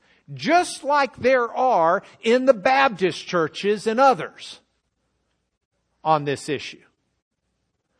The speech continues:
Now, I'm not throwing rocks at the Church of Christ that I can't throw at most any denomination you want to bring me, 'cause this is inherently in our human D N A as fallen, depraved people who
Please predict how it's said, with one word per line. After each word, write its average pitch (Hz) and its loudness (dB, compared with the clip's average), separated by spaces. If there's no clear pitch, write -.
Now, 127 -4
I'm 202 -2
not 220 -2
throwing 180 -2
rocks 208 0
at 165 -8
the 147 -10
Church 208 -4
of 170 -16
Christ 208 -2
that 151 -2
I 180 -2
can't 180 -10
throw 160 -2
at 147 -4
most 151 -8
any 214 -6
denomination 175 -4
you 170 -8
want 165 -6
to 120 -14
bring 175 -6
me, 123 -8
'cause 139 -10
this 208 -6
is 135 -10
inherently 180 -6
in 143 -6
our 120 -4
human 143 -10
D 143 -2
N 131 -4
A 110 -4
as 120 -8
fallen, 147 -4
depraved 135 -8
people 113 -12
who 165 -2